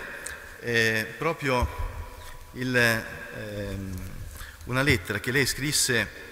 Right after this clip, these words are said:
ehm, quando decise di, eh, così, eh, di avvicinarsi al Signore. Sentite che, che lettera che scrive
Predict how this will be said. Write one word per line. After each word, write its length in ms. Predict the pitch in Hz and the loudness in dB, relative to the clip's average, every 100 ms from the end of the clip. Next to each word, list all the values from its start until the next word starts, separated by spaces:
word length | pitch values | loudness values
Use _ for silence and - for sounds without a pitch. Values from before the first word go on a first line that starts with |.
| - - - - - | -14 -14 -12 -12 -6
ehm, 680 | 101 101 98 95 92 92 90 90 - - - - - - - - | -4 -2 -2 -2 -2 -4 -10 -14 -16 -18 -20 -20 -16 -10 -10 0
quando 1000 | 139 151 127 120 110 - - - - - | 2 2 6 6 6 2 0 0 -8 -4
decise 680 | 123 - 131 127 117 143 135 - - - 120 | -2 2 2 4 4 4 2 -2 -12 -10 -6
di, 460 | 113 110 110 104 98 - - - - | -2 2 2 2 -2 -10 -20 -20 -12
eh, 460 | 98 95 95 95 - | -6 -4 -4 -6 -4
così, 360 | 131 127 113 87 - - - - - - - - - | 0 2 2 -2 -18 -18 -12 -12 -12 -16 -20 -20 -18
eh, 600 | - 85 - - - - - | -14 -12 -12 -14 -16 -16 -16
di 240 | - 117 | -14 2
avvicinarsi 540 | 123 123 127 123 120 120 | 4 4 2 2 2 0
al 40 | |
Signore. 560 | - 104 87 80 80 85 - - | 0 -2 -6 -6 -8 -10 -14 -12
Sentite 420 | - 113 165 139 | -6 -2 2 2
che, 480 | 117 107 95 - - | 6 6 6 0 -2
che 100 | - | 4
lettera 300 | 127 151 113 | 4 6 2
che 120 | - | 2
scrive 500 | 110 - 123 120 110 | 0 2 4 6 6